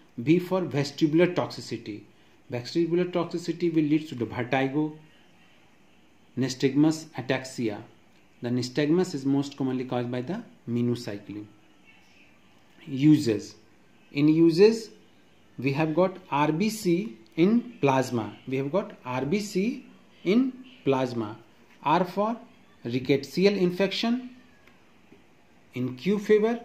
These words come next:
and Rocky Mountain spotted fever. It is the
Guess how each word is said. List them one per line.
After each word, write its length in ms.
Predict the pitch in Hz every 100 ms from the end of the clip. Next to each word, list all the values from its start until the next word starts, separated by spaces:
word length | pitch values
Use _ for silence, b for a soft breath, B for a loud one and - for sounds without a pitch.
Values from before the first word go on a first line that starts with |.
| - -
and 240 | 151 120
Rocky 320 | 139 - 208
Mountain 540 | 180 147 135 151 147 135
spotted 480 | - 123 123 120
fever. 300 | - 107 104 104 - _ _ _ _ _
It 160 | 120 147
is 120 | 147
the 220 | 202